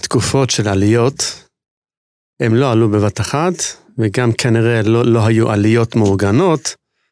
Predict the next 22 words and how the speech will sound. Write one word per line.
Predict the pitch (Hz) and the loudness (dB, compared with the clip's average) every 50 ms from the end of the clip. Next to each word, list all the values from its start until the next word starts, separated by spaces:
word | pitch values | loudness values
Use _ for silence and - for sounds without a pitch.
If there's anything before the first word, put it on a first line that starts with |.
| _ _ _ _ _ _ _ - | _ _ _ _ _ _ _ -6
אבל | 120 113 104 104 | -4 -2 0 0
משנת | 110 123 143 143 135 135 131 120 - - - 113 113 110 - - - | 2 2 2 2 2 2 2 0 0 0 0 0 0 0 -2 -6 -8
תק"ס, | - - 113 107 - - - 98 - - - 127 117 113 110 104 98 87 | -6 -6 -6 -6 -6 -6 -6 -4 -2 -2 -2 0 0 0 0 0 0 -2
זה | 92 92 104 | -2 -4 -2
אלף | 107 104 104 98 - - - - - - | -2 -2 -2 -4 -4 -8 -18 -20 -16 -12
שמונה | - - - - 101 101 107 117 127 | -10 -8 -6 -4 -2 0 0 0 2
מאות, | 120 107 104 113 120 - - - _ _ _ _ _ _ _ _ _ _ _ _ _ _ - | 2 2 2 0 -2 -4 -10 -16 _ _ _ _ _ _ _ _ _ _ _ _ _ _ -8
אה, | 127 110 104 104 101 101 101 98 98 98 98 98 95 92 95 - - - _ _ _ _ _ _ _ _ _ _ _ _ _ _ _ _ _ _ _ _ _ _ _ _ - - - | -4 -4 -2 -2 -2 -2 -2 -2 -2 -2 -4 -4 -4 -6 -8 -12 -14 -18 _ _ _ _ _ _ _ _ _ _ _ _ _ _ _ _ _ _ _ _ _ _ _ _ -16 -14 -10
כמה | - - 113 117 113 | -6 -2 -2 0 0
ש-, | - - - | -2 -2 -4
שנים | - - 107 113 131 135 | -4 -2 0 0 2 0
אחדות | 123 120 110 101 101 120 113 101 - | 0 0 -2 -2 -2 -2 -2 -2 -4
אחרי | 101 - - 117 | -4 -4 -4 -4
פטירת | 107 - - 117 110 117 113 - | -4 -2 -2 -2 -2 -2 -2 -4
הגר"א, | 117 104 120 143 165 156 139 131 123 - _ _ _ _ _ _ _ _ _ _ _ _ _ _ _ - | -4 -2 -2 0 0 0 0 0 -2 -4 _ _ _ _ _ _ _ _ _ _ _ _ _ _ _ -4
התחילו, | 110 104 - - - - 123 120 110 113 113 110 113 117 - - 117 117 - - | -4 -4 -4 -4 -4 -2 0 0 2 2 2 2 0 -2 -4 -6 -10 -12 -8 -4
אה, | 139 113 101 95 92 - | -4 -2 -2 -4 -4 -4
תלמידי | - 104 101 101 98 101 107 107 107 101 | -4 -2 -2 -2 0 0 0 0 0 0
הגר"א | 98 98 95 87 104 95 104 110 113 113 110 | 0 -2 -4 -4 -4 -4 -2 -2 -2 -2 -2
והחבורה | 101 104 101 - - 107 95 92 101 104 110 120 | -2 -2 -4 -4 -4 -6 -4 -2 -2 0 0 0
מסביב | 113 104 95 - - - 127 123 113 117 | 0 0 0 -2 -2 -2 -2 0 0 2
וילנה | 160 175 160 139 123 120 | 2 2 2 2 2 0